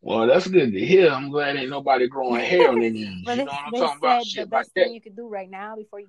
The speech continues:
Speaker 2: get the actual vaccine is get all your shit updated, all your immunizations up to date.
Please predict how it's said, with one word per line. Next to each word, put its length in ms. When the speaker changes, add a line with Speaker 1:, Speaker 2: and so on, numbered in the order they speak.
Speaker 2:
get 220
the 180
actual 300
vaccine 440
is 120
get 160
all 140
your 140
shit 200
updated, 460
all 140
your 240
immunizations 640
up 140
to 80
date. 260